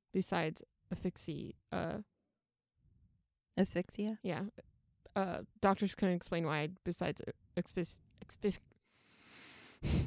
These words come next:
Speaker 1: asphyxia
Speaker 2: Mm-hmm.
Speaker 1: from unknown causes.
Speaker 2: That's really sad.
Speaker 1: Yeah.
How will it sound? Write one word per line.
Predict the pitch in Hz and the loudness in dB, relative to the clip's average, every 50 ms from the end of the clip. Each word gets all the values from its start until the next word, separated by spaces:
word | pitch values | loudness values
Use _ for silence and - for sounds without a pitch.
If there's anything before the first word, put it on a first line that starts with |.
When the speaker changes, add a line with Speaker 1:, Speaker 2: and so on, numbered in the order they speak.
| - - - - _ - - | 2 -4 -12 -16 _ -12 -8
Speaker 1:
asphyxia | - - - 233 - - - - 214 185 220 220 214 233 - - - - - - _ - - - _ _ _ - - | 0 6 8 8 8 8 6 8 8 10 10 10 8 6 4 2 -2 -10 -20 -20 _ -20 -20 -20 _ _ _ 0 2
Speaker 2:
Mm-hmm. | 247 262 370 _ _ - - | 2 2 2 _ _ -2 2
Speaker 1:
from | 185 185 180 175 175 170 170 - - - - - - _ _ - | 4 4 4 4 2 0 -2 -6 -10 -16 -20 -20 -20 _ _ 4
unknown | 190 175 170 160 156 156 | 6 6 6 6 4 2
causes. | 160 - - 156 156 - - - 202 - - _ _ _ _ _ _ _ _ - | 2 0 0 0 0 -2 -4 -4 -6 -8 -12 _ _ _ _ _ _ _ _ -4
Speaker 2:
That's | - 233 - - - - - | -4 -4 -4 -4 -10 -14 -14
really | - - - - - - | -16 -16 -16 -16 -16 -16
sad. | - - - - - 202 180 - - - 196 196 185 185 180 - - - _ _ _ _ _ _ _ _ _ _ _ _ _ _ _ _ _ - | -16 -16 -12 -8 -8 -8 -8 -6 -4 0 2 4 4 4 2 -2 -6 -20 _ _ _ _ _ _ _ _ _ _ _ _ _ _ _ _ _ -4
Speaker 1:
Yeah. | - - - | -4 -4 -4